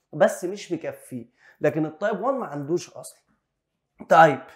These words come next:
تالت نوع اسمه الجستيشنال دايابيتس، وده بيحصل في الحمل،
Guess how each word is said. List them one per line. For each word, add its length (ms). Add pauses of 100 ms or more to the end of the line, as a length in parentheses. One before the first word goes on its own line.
(420)
تالت 340
نوع 380
اسمه 240
الجستيشنال 1040
دايابيتس، 640
وده 220
بيحصل 580
في 140
الحمل، 480